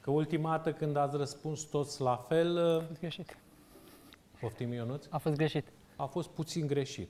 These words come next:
Speaker 1: nu? Puțin ori șapte. Acum,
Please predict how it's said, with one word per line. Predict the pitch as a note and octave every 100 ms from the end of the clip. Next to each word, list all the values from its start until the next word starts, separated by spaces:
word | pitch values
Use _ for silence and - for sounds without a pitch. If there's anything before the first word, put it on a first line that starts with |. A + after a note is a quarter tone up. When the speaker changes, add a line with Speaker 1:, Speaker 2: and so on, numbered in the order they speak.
| -
Speaker 1:
nu? | A2 D3 - - - _ _ _ _ - - - -
Puțin | C3+ - E3+ E3 D#3+
ori | D#3 D3 C#3
șapte. | - A2+ - F2+ - _ - - - -
Acum, | A#2+ A#2 D#3 D3 D3